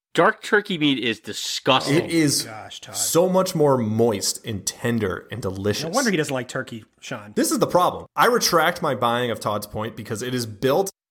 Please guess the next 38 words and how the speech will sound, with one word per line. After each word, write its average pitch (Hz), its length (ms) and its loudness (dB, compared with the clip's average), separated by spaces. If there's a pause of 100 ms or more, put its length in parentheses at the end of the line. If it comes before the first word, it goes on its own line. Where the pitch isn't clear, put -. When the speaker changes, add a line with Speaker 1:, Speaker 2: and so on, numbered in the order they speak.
(120)
Speaker 2:
on 143 200 2
such - 460 2
a 226 120 4
house 165 280 0
of 175 60 2
Speaker 1:
Ugh. 170 60 6
Speaker 2:
cards 110 560 4 (260)
that 117 160 -2
I 127 200 2
cannot 135 340 0
be 120 120 2
a 117 60 2
party 101 280 0
to - 40 -2
it. - 40 0
Speaker 3:
Typical 185 280 -2
Foster 135 460 -6
argument. 107 360 -10 (520)
Speaker 1:
Terrible. 104 600 0 (140)
This 147 180 0
is 135 100 -8
terrible. 101 540 0 (200)
Okay, 165 240 2
Sean, 147 260 2
what's, 175 280 0
what's 147 240 0
your 120 340 2
food 104 300 -6
that's 101 140 -4
overrated? 98 640 -2
Speaker 2:
Oh, 123 160 0
it's, - 240 -10
it's 135 200 -6
easy. 110 280 -2
It's 92 140 -4
lobster, 90 440 -4 (120)
hands 107 240 -6
down. - 200 -10